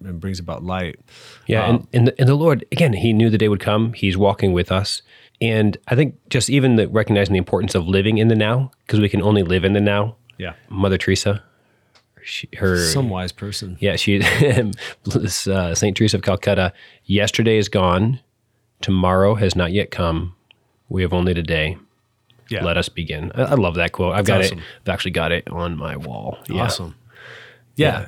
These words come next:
Speaker 1: the past doesn't exist anymore. The future ha-, is not here.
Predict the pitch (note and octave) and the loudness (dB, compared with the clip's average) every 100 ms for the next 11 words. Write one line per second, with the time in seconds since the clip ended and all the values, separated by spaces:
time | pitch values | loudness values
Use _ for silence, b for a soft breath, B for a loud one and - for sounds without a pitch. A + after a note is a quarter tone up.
0 | - - G#2 B2+ A#2 B2+ A#2 A2+ A2 G#2 | -12 -10 -4 -2 0 0 0 -2 -2 -2
1 | G#2+ G2+ F#2+ G#2 G2 F#2 B2 A2+ G#2 A2+ | -2 -4 -4 -6 -8 -6 -4 -2 -2 -4
2 | - G2+ A2 G#2+ G#2 G2 G2 | -6 -6 -4 -4 -2 -4 -4